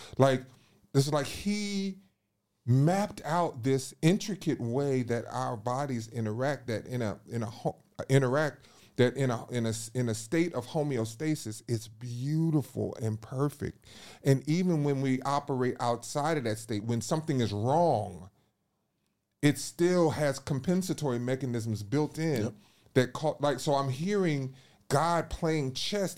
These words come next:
Speaker 1: even in the creation of man or just creation of stars or an atmosphere or whatever. Just a photosynthesis is God's, uh, was an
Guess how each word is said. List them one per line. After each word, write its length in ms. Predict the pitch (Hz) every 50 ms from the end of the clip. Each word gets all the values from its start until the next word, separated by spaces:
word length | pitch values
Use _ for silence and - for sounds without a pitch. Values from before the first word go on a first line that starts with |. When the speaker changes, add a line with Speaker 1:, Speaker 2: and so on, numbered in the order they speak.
| -
Speaker 1:
even 320 | - 165 170 160 151 147 139
in 80 | 143
the 80 | 139 131
creation 800 | 131 - - 165 151 143 139 147 175 214 202 - - 160 139 131 -
of 120 | 135 123 113
man 520 | 117 120 143 180 208 220 160 117 104 101
or 260 | - 123 120 117 113 113 -
just 220 | 117 139 156 - -
creation 540 | - 170 147 143 160 175 175 - 175 151
of 180 | 127 123 120 113 - - - - -
stars 540 | - - - - 156 175 196 190 160 131 120
or 100 | 120 117
an 60 | 120 107
atmosphere 580 | 139 170 214 - 175 156 - - - 139 120 113
or 40 |
whatever. 500 | 113 113 123 117 151 185 196 143 104 - - - - - _ _
Just 280 | _ 170 180 185 - - - _ _ _ _ _ _
a 60 | -
photosynthesis 1040 | - - 208 226 220 190 - - 226 247 233 - - - 110 92 - - - - _ _ _ _ _ _ _ _ _ _ _ _ _ _ _ _ _ _ _
is 560 | 160 160 160 151 147 147 139 147 - - - _ _ _ _ _ _ _ _ _ _ _ _ _ _ _ _ - 135 127 - 127 113
God's, 400 | 107 160 170 190 196 190 - - -
uh, 100 | 175 170 175
was 140 | 175 175 170
an 100 | 170